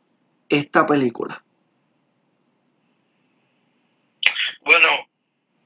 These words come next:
Speaker 2: ya que nos dejaron en esa, en esa última película, tiene que salir huyendo.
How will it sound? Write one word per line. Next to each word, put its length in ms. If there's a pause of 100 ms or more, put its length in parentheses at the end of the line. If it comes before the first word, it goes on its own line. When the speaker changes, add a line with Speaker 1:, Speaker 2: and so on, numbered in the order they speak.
(840)
Speaker 2:
ya 240
que 160
nos 160
dejaron 480
en 160
esa, 560
en 320
esa 600 (520)
última 560
película, 840 (1120)
tiene 240
que 120
salir 340
huyendo. 560